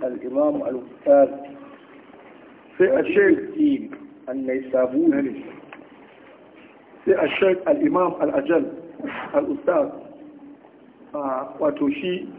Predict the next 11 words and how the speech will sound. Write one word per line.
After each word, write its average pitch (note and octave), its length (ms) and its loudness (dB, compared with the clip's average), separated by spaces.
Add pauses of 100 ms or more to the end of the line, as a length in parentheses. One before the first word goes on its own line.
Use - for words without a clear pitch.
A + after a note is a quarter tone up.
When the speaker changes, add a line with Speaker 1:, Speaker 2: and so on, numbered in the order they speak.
(160)
Speaker 1:
Radiyuddin. C#4+ 720 2 (200)
Speaker 2:
Eh, D3 180 4 (180)
Radiyuddin D#3 600 4
sai D#3+ 120 4
am-, D#3+ 260 -2
al-Naisaburi. C#3+ 760 2 (360)
Speaker 1:
Hmm. A2+ 320 -10
Speaker 2:
Ya - 140 4
ambata E3 380 2
a C#4+ 60 4
littafinsa. D#3+ 680 -2